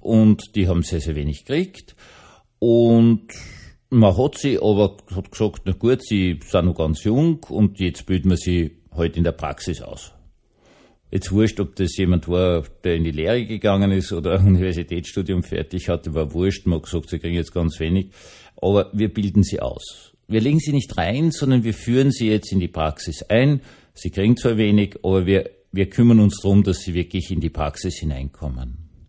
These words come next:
Diese ganze Phase scheint einfach zu fehlen.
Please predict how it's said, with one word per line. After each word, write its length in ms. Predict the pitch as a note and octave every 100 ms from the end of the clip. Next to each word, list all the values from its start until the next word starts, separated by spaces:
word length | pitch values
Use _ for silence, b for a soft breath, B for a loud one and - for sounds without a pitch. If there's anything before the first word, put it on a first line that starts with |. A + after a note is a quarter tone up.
| B B B B B B B B -
Diese 300 | F3+ F#3+ E3+
ganze 400 | - B2+ D#3 C#3+
Phase 400 | - G2+ A2+ A#2
scheint 400 | A2+ F#2+ G2 -
einfach 400 | D#2 E2+ - E2
zu 180 | - D#2+
fehlen. 720 | - D#2+ C#2 D2 C#2+ C2+ -